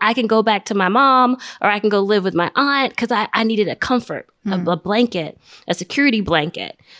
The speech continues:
Speaker 1: But do y'all know I lived on the twenty-fifth floor and that apartment flooded?
Speaker 2: Wait. <laughs>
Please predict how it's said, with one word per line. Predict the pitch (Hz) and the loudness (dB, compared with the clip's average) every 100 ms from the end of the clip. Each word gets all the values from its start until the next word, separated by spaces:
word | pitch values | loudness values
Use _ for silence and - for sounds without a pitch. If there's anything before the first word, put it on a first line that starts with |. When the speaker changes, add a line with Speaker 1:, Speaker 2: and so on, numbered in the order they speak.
| - | -8
Speaker 1:
But | - 262 | -2 0
do | 294 | 2
y'all | 381 359 | 2 2
know | 294 | 2
I | 277 233 | 0 -2
lived | 254 262 240 | -2 0 0
on | 220 | 0
the | |
twenty-fifth | 208 - 240 262 269 262 | 0 0 2 2 -2 -2
floor | - 214 202 | -4 -2 0
and | - 190 | 0 0
that | 196 202 | 0 -2
apartment | 202 185 185 165 - | -2 -2 0 -2 -4
flooded? | - 190 185 165 156 87 - - _ _ _ _ _ | -8 -2 0 0 0 -2 -4 -14 _ _ _ _ _
Speaker 2:
Wait. | 190 175 196 151 170 160 - - - | -8 0 0 0 -4 -8 -12 -16 0
<laughs> | 302 | 0